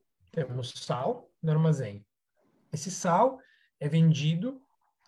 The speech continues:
a, a um produtor local, cooperante, pra fazer a sua transformação. É pago em moeda da terra.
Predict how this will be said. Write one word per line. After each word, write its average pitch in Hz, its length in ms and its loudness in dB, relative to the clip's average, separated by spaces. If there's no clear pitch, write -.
a, 139 640 -2
a 143 40 -2
um 147 100 0
produtor 135 560 -2
local, 135 640 -2
cooperante, 139 840 -4
pra 160 140 0
fazer 165 680 -2
a 160 80 -10
sua 160 140 -2
transformação. 156 800 -2
É 139 80 -4
pago 151 400 0
em - 20 0
moeda 165 260 6
da 170 100 6
terra. 127 360 -8